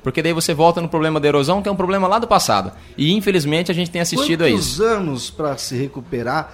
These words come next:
Speaker 2: e agora está indo por água abaixo, literalmente falando? Qual a sua recomendação, em poucas palavras? Nosso tempo já tá,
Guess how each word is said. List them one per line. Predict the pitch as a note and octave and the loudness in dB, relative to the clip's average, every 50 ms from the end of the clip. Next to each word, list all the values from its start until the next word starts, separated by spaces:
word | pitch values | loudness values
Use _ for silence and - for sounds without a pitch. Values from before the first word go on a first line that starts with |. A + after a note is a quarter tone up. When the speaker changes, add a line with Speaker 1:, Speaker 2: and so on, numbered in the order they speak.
| - - - | -20 -16 -10
Speaker 2:
e | D#3 D#3+ | -8 -6
agora | C3+ B2 C3 C#3+ C#3 C3+ | -4 -2 -2 -2 -2 -2
está | C3 - C3 | -2 -4 -6
indo | C3 C3+ B2+ | -6 -6 -8
por | - C3+ C3+ A#2+ A2+ - - - - - | -8 -6 -6 -6 -6 -8 -12 -20 -16 -8
água | - D#3 E3 E3 D#3+ D#3+ - - | -2 0 2 2 2 2 0 0
abaixo, | - - C#3 C#3+ C#3+ C#3+ - - | 2 0 0 0 0 -2 -6 -8
literalmente | C#3+ C#3 D3 E3+ E3+ E3 D3+ C#3+ C#3+ C3+ B2 B2+ C3+ A#2+ - | -6 -4 -2 -2 -2 -2 -2 -2 -2 -2 -2 -2 -4 -6 -6
falando? | - B2+ A#2+ B2+ B2+ A#2 - - - - | -4 -4 -4 -4 -4 -6 -10 -14 -14 -8
Qual | - E4 | -4 -4
a | E4+ | -4
sua | - - - | -2 -4 -4
recomendação, | C#4 C#4+ - A#3+ A3+ A3 G#3 F#3+ E3+ C#3+ - - F#3 F3 | -4 -4 -4 -4 -2 -2 0 0 -2 -2 -2 -4 -4 -4
em | |
poucas | E3 F#3+ F#3 E3+ E3 D3 | -2 -2 -4 -4 -4 -4
palavras? | - C#3+ D3 E3+ F#3 F#3 F3 | -4 -2 -2 0 -2 -2 -4
Nosso | E3+ E3 D3 - - | -4 -6 -6 -6 -6
tempo | D3 C#3+ C3+ C3+ | -8 -8 -8 -6
já | B2+ C3+ A#2+ | -6 -6 -4
tá, | B2 - B2 A#2 G#2 | -4 -4 -6 -6 -8